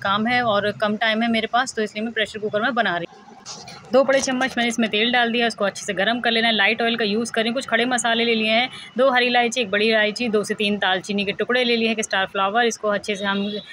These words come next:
तेल में डाल देंगे, हल्का सा इसको जो है crackle होने देंगे। उसके बाद मैंने यहाँ प्याज ले लिए। तो friends मैंने यहाँ पर लिए हैं दो बड़े size की प्याज और साथ ही साथ friends मैं यहाँ ले रही हूँ सात से आठ हरी मिर्ची।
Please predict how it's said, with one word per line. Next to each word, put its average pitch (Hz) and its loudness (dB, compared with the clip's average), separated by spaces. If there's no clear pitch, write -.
तेल 247 2
में 262 2
डाल 254 2
देंगे, 247 0
हल्का 269 0
सा 262 0
इसको 254 -4
जो 226 0
है 220 2
crackle 220 -2
होने 214 0
देंगे। 214 0
उसके 220 -2
बाद 202 0
मैंने 196 0
यहाँ 226 0
प्याज 202 2
ले 185 -2
लिए। 170 -4
तो 254 -2
friends 277 0
मैंने 220 2
यहाँ 226 0
पर 240 2
लिए 214 2
हैं 240 0
दो 208 2
बड़े 220 0
size 214 0
की 233 -4
प्याज 220 0
और 202 2
साथ 208 -2
ही 247 -8
साथ 233 0
friends 226 -2
मैं 202 0
यहाँ 220 0
ले 214 0
रही 208 0
हूँ 233 -2
सात 208 0
से 208 -2
आठ 185 0
हरी 208 0
मिर्ची। 240 0